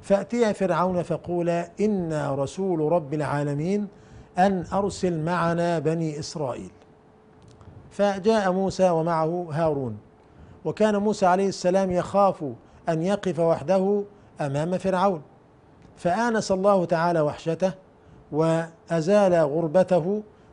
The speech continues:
بأخيه هارون عليه السلام.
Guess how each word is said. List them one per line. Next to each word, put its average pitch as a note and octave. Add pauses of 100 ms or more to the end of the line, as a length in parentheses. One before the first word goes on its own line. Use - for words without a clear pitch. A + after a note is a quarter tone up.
بأخيه F3+
هارون E3
عليه D#3
السلام. A2+